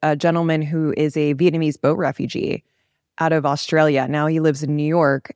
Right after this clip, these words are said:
and we're working on a project on intergenerational or transgenerational trauma. And his example is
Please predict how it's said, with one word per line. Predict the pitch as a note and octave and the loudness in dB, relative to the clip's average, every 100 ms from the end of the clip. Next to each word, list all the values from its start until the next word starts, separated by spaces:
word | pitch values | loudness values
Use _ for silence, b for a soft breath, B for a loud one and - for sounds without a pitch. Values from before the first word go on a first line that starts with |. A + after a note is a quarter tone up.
| - | -4
and | D#3+ E3 D#3+ D#3+ D#3 D#3+ - _ _ | 0 2 2 0 -2 -4 -8 _ _
we're | D#3+ D#3 E3 | -6 0 2
working | D#3+ E3+ F3+ | 4 2 2
on | E3+ | 0
a | D#3 | 0
project | D#3+ D#3 D#3 - | 0 0 0 -2
on | D3+ D3 D3 | 0 0 -2
intergenerational | - D#3+ D3+ C#3+ C#3+ - D#3 | -2 -2 -2 0 -2 0 -2
or | C3+ | -2
transgenerational | C3 C#3 C3 - C3+ C3 C3+ C#3 B2+ | -2 -6 -6 -4 -4 -4 -6 -6 -6
trauma. | - C#3+ C#3+ C#3 - - _ _ _ | -2 0 0 -2 -6 -8 _ _ _
And | - E3 | -2 0
his | G3 G#3 | 2 2
example | E3+ D#3+ D#3+ E3 D3 | 2 2 2 4 2
is | A#2 D3+ | 4 0